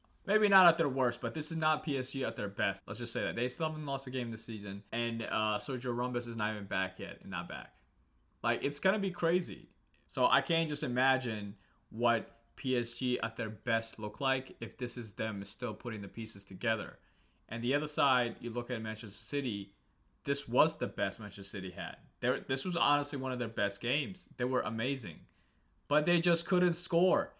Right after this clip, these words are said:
And they couldn't break. I just don't think they have that gear where,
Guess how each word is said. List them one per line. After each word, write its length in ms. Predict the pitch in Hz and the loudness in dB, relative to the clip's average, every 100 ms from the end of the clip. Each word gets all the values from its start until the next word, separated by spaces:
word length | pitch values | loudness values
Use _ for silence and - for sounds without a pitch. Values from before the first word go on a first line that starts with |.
| _ _ _ | _ _ _
And 120 | 139 | -2
they 120 | 160 165 | 2 0
couldn't 420 | - 185 185 160 | 0 2 2 2
break. 440 | 131 151 165 104 - | 2 2 2 0 0
I 140 | 143 | 0
just 180 | 151 - | 0 0
don't 300 | 156 135 - | -2 -2 -6
think 360 | 143 143 127 | -6 -6 -6
they 120 | - 117 | -4 -4
have 480 | 113 123 113 107 104 - - | -2 2 2 0 -4 -10 -2
that 260 | 120 127 | -2 0
gear 320 | 131 135 117 | -2 0 0
where, 500 | 107 101 98 98 92 | 0 0 0 0 -6